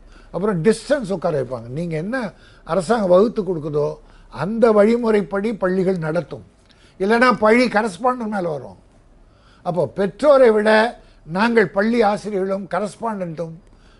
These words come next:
ஜாக்கிரதையா பார்த்துக்குவோம். அதே சமயத்துல தனியார் பள்ளிகளை ஒடுக்கி அரசு கார்ப்பரேஷன் பள்ளிகளை அதிகப்படுத்த பல வேலைகள் நடக்குது. அது,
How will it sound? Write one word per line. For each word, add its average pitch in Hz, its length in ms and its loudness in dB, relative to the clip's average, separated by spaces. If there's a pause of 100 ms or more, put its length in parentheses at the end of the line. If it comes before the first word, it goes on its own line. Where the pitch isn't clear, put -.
(160)
ஜாக்கிரதையா 208 640 2
பார்த்துக்குவோம். 135 720 -8
அதே 185 360 4
சமயத்துல 175 760 -2 (340)
தனியார் 214 480 0
பள்ளிகளை 185 480 0
ஒடுக்கி 170 640 -2 (240)
அரசு 208 460 0
கார்ப்பரேஷன் 190 520 -2
பள்ளிகளை 170 560 -6 (140)
அதிகப்படுத்த 156 880 -2 (340)
பல 151 240 0
வேலைகள் 180 440 2
நடக்குது. 147 420 -6
அது, 131 440 -8